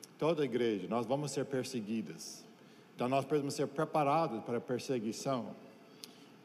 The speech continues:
Hoje, nós tínhamos o privilégio de começar nosso jejum de vinte e um dias. Eu gostei que nós começamos tomando a ceia, lembrando que Jesus tem feito por nós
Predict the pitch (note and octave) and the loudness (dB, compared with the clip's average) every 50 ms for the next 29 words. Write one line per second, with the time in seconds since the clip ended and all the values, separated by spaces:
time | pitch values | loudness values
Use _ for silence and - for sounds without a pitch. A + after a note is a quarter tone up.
0 | - C#3 D#3 F3+ F#3 F3 C#3 D3 C3 C#3 C#3 C3+ - - D3+ C#3 - - D#3 D#3 | 4 6 6 6 6 4 2 0 0 0 -2 -2 -2 -4 -4 -4 -2 -2 0 0
1 | D3 D3+ C#3+ D3+ D#3+ D#3 - B2+ A#2 D#3 - - E3+ F3 E3+ D#3+ D3 - - D#3 | 2 4 4 4 4 2 2 -2 -4 -4 -2 0 2 2 2 2 0 0 0 2
2 | D3+ D3 C3+ C#3 C#3+ C#3 A#2+ C3 B2 A2+ B2+ C#3+ C3 A2 G#2+ B2+ E3+ F3 D3+ B2+ | 2 2 2 2 2 2 2 -2 -4 0 0 0 0 0 0 -2 0 0 0 0
3 | A#2+ A#2 G#2+ - - - - - - - - - A2 B2 C3 A2+ F3+ F3+ - F3 | 0 0 -2 -4 -8 -16 -18 -18 -20 -18 -12 -6 -4 -2 0 0 0 0 0 0
4 | F3 F#3 F#3 E3 B2+ D#3 F3 D#3 A2 E2 D2+ - - - - - - - - - | 0 0 0 0 2 2 2 2 2 0 -4 -6 -10 -10 -12 -12 -16 -20 -14 -6
5 | - A#2+ B2 A#2+ E3 D#3+ D3+ - - - F3+ F3+ F3+ E3+ D3+ C#3+ - - B2+ B2 | -2 0 2 4 4 2 2 0 -2 0 2 4 6 6 4 2 0 0 0 2
6 | C3 B2+ B2+ - D3 D3 C#3 - - - D#3+ D#3+ C#3+ B2+ A#2 - C3 B2+ C3 C3+ | 2 0 0 -2 -4 -4 -4 -4 -2 0 0 0 0 0 -2 -2 -2 -2 -2 0
7 | C3+ C3 C3+ C3+ B2+ C3 - - - D#3 D3 C#3+ B2 G2+ F2+ E2 E2+ - - - | 0 2 2 2 0 0 -4 -2 0 2 2 2 2 0 -2 -4 -6 -10 -14 -18
8 | - - - - - - - A#2 A#2+ C#3+ D3+ D3+ C#3 D#3+ E3+ E3 D#3 C#3 - D#3 | -18 -20 -20 -20 -18 -12 -4 0 2 2 2 4 4 2 4 4 2 -2 -2 -2
9 | C#3+ - C3+ C#3+ - - D#3+ - - - D#3+ E3 D#3 D3+ - F3 F#3+ A3 G#3+ G#3 | -2 0 0 0 0 0 -2 -2 -2 -2 -2 -2 -2 -2 0 2 2 2 0 -2
10 | E3+ C3+ - B2+ A2+ F#2+ G2 F#2+ F#2 F#2+ F#2+ F#2 - - - - | -6 -6 -4 -4 -2 -2 0 0 -2 -2 -2 -4 -6 -8 -10 -10